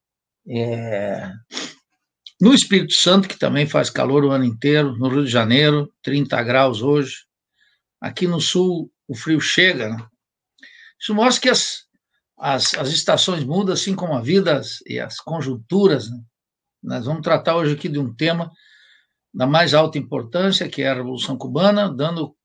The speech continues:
continuidade à Era das Revoluções. A aula passada foi uma aula dada aqui com maestria, como sempre, o conhecimento que o, o Valdir Rampinelli, é, tem sobre,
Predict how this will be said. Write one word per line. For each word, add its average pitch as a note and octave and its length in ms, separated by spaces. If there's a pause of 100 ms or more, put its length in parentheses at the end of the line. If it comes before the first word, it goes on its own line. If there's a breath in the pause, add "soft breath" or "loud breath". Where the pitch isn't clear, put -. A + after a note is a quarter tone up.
(140)
continuidade D3+ 840
à B2 360
Era D3+ 220
das C3 180
Revoluções. C#3+ 720 (720)
A A2+ 100
aula D#3 260
passada E3 480
foi E3 160
uma C#3+ 160
aula D3+ 280
dada C#3 320
aqui D#3 380 (100)
com B2+ 220
maestria, C3+ 640
como C3 240
sempre, E3 480
o - 20
conhecimento C#3+ 580
que D3+ 120
o, C3 240 (560)
o C3+ 100
Valdir C#3+ 380
Rampinelli, D3 640 (1160)
é, A#2+ 260
tem D#3 400
sobre, D3+ 680